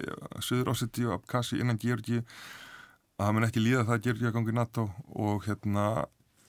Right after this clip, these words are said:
og, og sömuleiðis náttúrulega með Úkraínu tvö þúsund og fjórtán, þar sem hann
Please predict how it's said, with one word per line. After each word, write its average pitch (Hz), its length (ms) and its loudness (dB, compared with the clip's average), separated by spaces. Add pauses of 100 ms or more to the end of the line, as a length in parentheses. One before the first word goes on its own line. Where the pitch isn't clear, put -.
(760)
og, - 200 -4 (140)
og 101 80 0
sömuleiðis 104 600 4
náttúrulega 98 320 0
með 98 160 0
Úkraínu 95 240 -2
tvö 95 160 -8
þúsund - 80 -10
og 92 80 -4
fjórtán, 92 300 -6
þar 90 100 -8
sem 95 80 -2
hann 87 140 -2